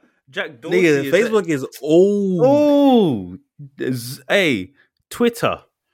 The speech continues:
Speaker 1: Uh, do you know what? That explains why Twitter is a mad thing.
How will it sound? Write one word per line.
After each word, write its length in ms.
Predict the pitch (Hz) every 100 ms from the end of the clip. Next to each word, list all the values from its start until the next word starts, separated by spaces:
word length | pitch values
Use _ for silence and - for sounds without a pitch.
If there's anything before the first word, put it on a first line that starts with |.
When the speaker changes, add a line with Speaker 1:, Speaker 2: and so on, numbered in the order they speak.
| _ _ _ _
Speaker 1:
Uh, 140 | 139 - 143 _ -
do 60 |
you 40 | 220
know 100 | 247
what? 100 | 143
That 120 | 180
explains 400 | 269 - 214 180
why 140 | 170 160
Twitter 320 | - 151 117
is 120 | 104
a 80 | 98
mad 340 | 107 147 143
thing. 260 | - 82